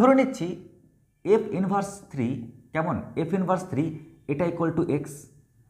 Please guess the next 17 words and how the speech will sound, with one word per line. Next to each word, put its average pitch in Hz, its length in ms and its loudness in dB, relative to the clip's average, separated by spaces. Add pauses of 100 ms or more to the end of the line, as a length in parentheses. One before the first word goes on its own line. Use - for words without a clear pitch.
(140)
যদি 180 180 2 (240)
এক্সের - 320 4
মান 170 100 2 (140)
পেয়ে 147 220 2
যাই, 95 140 4 (260)
ব্যাস 190 220 4
গল্প 185 160 0 (120)
শেষ, 196 160 -10 (480)
তাই 196 120 2
না? 170 60 -2 (240)
তো - 120 -6
ধরে 262 180 10
নিলাম 143 200 10 (320)
যে 180 60 -2 (140)
এফ 156 140 -6
ইনভার্স 202 260 4
থ্রি 226 100 0